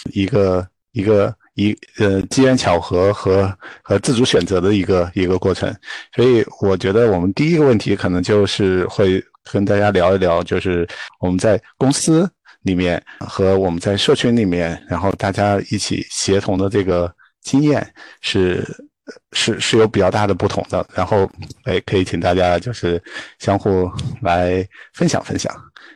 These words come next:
然后我们首先请这个许莹来给大家讲一讲。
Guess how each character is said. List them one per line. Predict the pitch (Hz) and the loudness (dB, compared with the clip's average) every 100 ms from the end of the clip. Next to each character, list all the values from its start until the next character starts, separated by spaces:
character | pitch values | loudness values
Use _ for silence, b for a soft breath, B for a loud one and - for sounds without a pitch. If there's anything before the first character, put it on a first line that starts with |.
| B | B
然 | 98 | -4
后 | 95 104 | 2 2
我 | 95 | 2
们 | 101 - - | -2 -6 -10
首 | - 98 | -2 0
先 | 120 | 0
请 | 131 - 85 85 | 0 -2 -2 -6
这 | - 98 | -4 -4
个 | 95 90 85 85 - | -2 -2 0 -2 -4
许 | - 95 | -4 -2
莹 | 87 98 - B B B B - - _ - | 0 -2 -6 B B B B -20 -20 _ -4
来 | 95 | -2
给 | 92 | -2
大 | 95 87 | -2 -4
家 | 92 | -2
讲 | 95 - | -4 -6
一 | - | -8
讲。 | - | -10